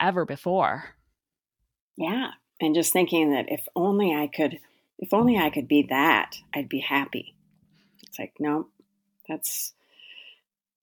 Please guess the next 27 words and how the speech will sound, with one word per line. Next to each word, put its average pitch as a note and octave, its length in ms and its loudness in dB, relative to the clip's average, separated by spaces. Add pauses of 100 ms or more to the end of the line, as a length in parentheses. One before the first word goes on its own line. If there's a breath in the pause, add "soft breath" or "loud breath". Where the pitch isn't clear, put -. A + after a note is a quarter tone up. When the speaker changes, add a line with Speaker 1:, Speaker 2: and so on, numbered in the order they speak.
Speaker 2:
I E3 40 -2
think F3+ 260 2
we've E3+ 220 4
been, D3 200 2
we've D#3+ 180 0
been E3 140 0
shown D3 320 2
many D#3+ 360 2 (180)
times, D#3 640 -2
time C#3 300 0
and C#3 100 -2
time C#3 200 -2
again, C3 460 2
that A2+ 280 -2
that C3 220 -6
doesn't C#3+ 340 -2
make B2 200 -12
you - 100 -16
happy. G#2 340 -6
In - 120 -10
fact, C3+ 480 -6 (120)
it's - 260 -14 (140)
very C#3 240 2
often C#3 400 -6
makes - 240 -10
you B2+ 80 -6
miserable. B2 500 -10